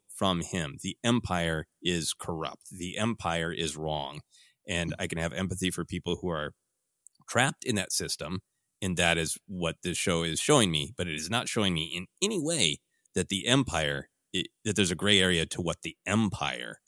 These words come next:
Speaker 1: is, because it's Palpatine.
Speaker 2: Yeah.
Speaker 1: And, and those references to me bring that home.
Speaker 2: Yeah, 'cause even, even, um,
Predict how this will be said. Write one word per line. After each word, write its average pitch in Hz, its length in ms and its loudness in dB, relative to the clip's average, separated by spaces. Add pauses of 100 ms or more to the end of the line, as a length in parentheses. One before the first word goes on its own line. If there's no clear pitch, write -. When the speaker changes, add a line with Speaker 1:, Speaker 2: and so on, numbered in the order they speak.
(160)
Speaker 1:
is, 71 400 -6
because - 220 -6
it's 101 140 -6
Palpatine. - 380 -6
Speaker 2:
Yeah. 110 100 4 (460)
Speaker 1:
And, 101 200 0
and 98 280 0
those 98 240 4
references 95 680 2 (240)
to - 60 -4
me 98 120 2
bring 90 340 0
that 80 180 -4
home. - 260 -10 (640)
Speaker 2:
Yeah, 147 240 12
'cause 135 220 6
even, 147 320 8
even, 143 340 10
um, 113 540 10